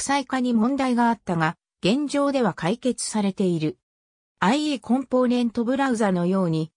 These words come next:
標準機能で操作性の向上を目指した設計となっており、JavaScriptやFlashの有効、無効や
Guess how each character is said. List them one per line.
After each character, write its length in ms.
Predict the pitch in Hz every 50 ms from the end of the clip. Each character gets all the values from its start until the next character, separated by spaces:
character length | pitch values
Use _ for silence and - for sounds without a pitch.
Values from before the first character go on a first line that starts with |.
| _ _ -
標 300 | - - 185 240 285 285
準 200 | 294 311 302 -
機 140 | - 285 269
能 180 | 277 233 220 196
で 100 | 170 156
操 240 | - 175 190 254
作 180 | 262 - 269 247
性 200 | - 262 262 254
の 140 | 240 240 226
向 240 | - - 226 240 240
上 220 | - 254 254 247 240
を 80 | 233
目 100 | 214 202
指 180 | 185 208 269 277
し 80 | - -
た 100 | 170 151
設 240 | - 170 160 - _
計 220 | - 233 226 214
と 240 | - - 175 175 - _ _ _ -
な 120 | 208 220
っ 60 | 220 -
て 180 | - 226 214
お 100 | 190 180
り、 220 | 165 170 170 - _ _ _ _ -
JavaScript 880 | - 165 180 226 294 - - - - 311 294 330 370 - - - 214 202
や 120 | 185 175
Flash 580 | 165 - - 185 220 247 240 - - - 247 214
の 120 | 185 170
有 220 | 165 165 180 196 185
効、 380 | - 170 170 165 156 147 - _ _ _ _
無 140 | - 175 180
効 260 | - - 240 240 233
や 220 | 220 220 202 202